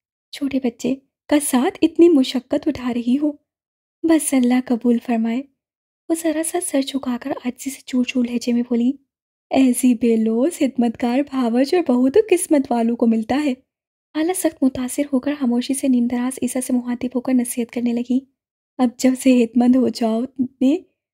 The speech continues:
तुम तो हमेशा भावज को अपनी माँ का तरह इज्जत देना। एक ही माँ है मेरी, वो तुलसी से बोला, और उनका मुकाम मैं किसी को नहीं दे सकता।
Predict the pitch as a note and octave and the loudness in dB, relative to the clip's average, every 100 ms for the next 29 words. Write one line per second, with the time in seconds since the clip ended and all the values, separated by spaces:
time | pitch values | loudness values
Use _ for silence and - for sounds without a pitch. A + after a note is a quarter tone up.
0 | _ - C4 B3 B3 F#4 G#4+ C4 C4 B3+ | _ 2 4 4 4 0 2 4 4 4
1 | F#4+ C#4 B3 A#3+ C#4 - F4 F#4 G#4 D4+ | 0 0 0 0 0 -2 -4 -2 0 2
2 | A#3 B3+ C4+ C4 C#4 C4 A#3+ D4 - A#3 | 2 -2 -2 -4 -2 -2 -2 -2 -2 -2
3 | - A3+ A#3 A#3 C#4+ - _ _ _ _ | -2 -2 0 0 0 -6 _ _ _ _
4 | - A#3 A#3 - A#3+ A3 G#3+ A3+ B3 C4 | 2 4 4 2 2 4 2 4 6 6
5 | A3 G3+ - _ _ _ _ _ - E4+ | 4 -4 -14 _ _ _ _ _ -8 -4
6 | C#4+ B3+ C4 C4+ B3+ A#3+ A#3 C4+ _ _ | -2 -4 -4 -6 -4 -2 -4 -4 _ _
7 | _ _ - G#3+ G#3+ G#3+ G#3 G3+ G#3+ G#3 | _ _ 2 4 4 4 2 2 2 4
8 | A#3+ C#4+ C4 A3+ A#3 A3+ A3 G#3+ G#3+ G3+ | 6 6 4 0 2 2 4 2 0 -2
9 | F#3+ - G3+ | -6 -8 -10